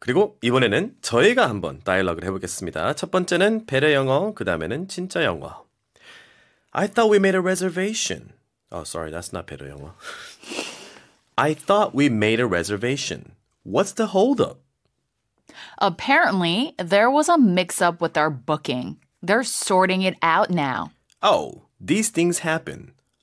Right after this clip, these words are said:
Speaker 1: Hope it gets resolved soon.
Speaker 2: Fingers crossed. In the worst case, there's another place nearby we can go to.
Speaker 1: 네, page eighty-nine, finger의 fingers, 오타입니다.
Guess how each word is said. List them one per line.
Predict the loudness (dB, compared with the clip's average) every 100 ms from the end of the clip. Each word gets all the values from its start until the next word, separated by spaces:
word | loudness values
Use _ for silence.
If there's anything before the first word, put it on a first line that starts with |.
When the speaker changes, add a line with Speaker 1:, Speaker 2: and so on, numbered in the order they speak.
| _ -2
Speaker 1:
Hope | 0 0
it | 0
gets | -2 -2
resolved | -2 0 0 0 -2
soon. | -8 -10 -12 -20 _ _ -20 -20 _
Speaker 2:
Fingers | 0 4 2 2
crossed. | -4 0 2 2 0 -6 -8 -16 _ -2
In | 2
the | 4
worst | 4 2 0
case, | -2 -2 -2 -4
there's | 0 2 2
another | 2 4 4 4 2
place | -2 -4 0 0 -2
nearby | -2 0 0 2 0 0 -2
we | -4
can | 2 4 4
go | 4 2
to. | 0 -4 -4 -6 _ 2
Speaker 1:
네, | 2 2
page | -2 0 0 0 0
eighty-nine, | 2 2 2 0 -4 -6
finger의 | -10 -4 -2 0 0 0 0 -4 -4
fingers, | -6 -2 -2 2 2 4 2 2 2 -2 -6
오타입니다. | -8 -4 -6 -6 -8 -10